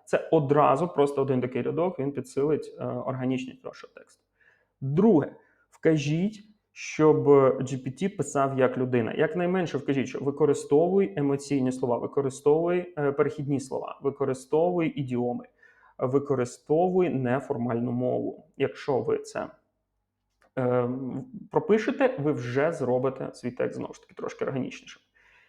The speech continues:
І далі зберіть типові поради, як писати текст. Тобто там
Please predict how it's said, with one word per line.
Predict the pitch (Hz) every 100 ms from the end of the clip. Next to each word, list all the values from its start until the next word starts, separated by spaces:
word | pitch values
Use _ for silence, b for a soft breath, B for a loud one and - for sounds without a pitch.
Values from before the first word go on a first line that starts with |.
| b b
І | 190
далі | 180 240 262 233
зберіть | 151 143 147 160 175 226 220 -
типові | 175 156 - 143 180 196
поради, | 220 214 147 139 123 123 156 190 214 - _
як | 139 131 160 -
писати | - 143 135
текст. | - - - -
Тобто | - - - B B
там | - -